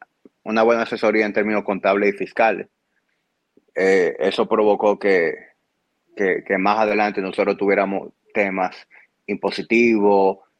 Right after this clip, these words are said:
de D G I, que ne-, te notifica que, que no reportaste tú a tiempo, o que hay una,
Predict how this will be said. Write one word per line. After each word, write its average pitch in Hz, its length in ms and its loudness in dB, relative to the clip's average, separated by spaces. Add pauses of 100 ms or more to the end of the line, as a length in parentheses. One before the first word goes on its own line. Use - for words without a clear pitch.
(100)
de 90 840 -2 (320)
D 107 260 -2
G 95 140 2
I, 131 200 4
que 110 100 0
ne-, 98 180 -2
te 98 120 -2
notifica 101 800 0
que, 92 420 -2
que 98 120 -2
no 98 100 -2
reportaste 104 520 -2
tú 92 100 0
a 87 80 -4
tiempo, 113 720 2
o 95 400 0
que 95 100 -2
hay 101 100 4
una, 104 380 -2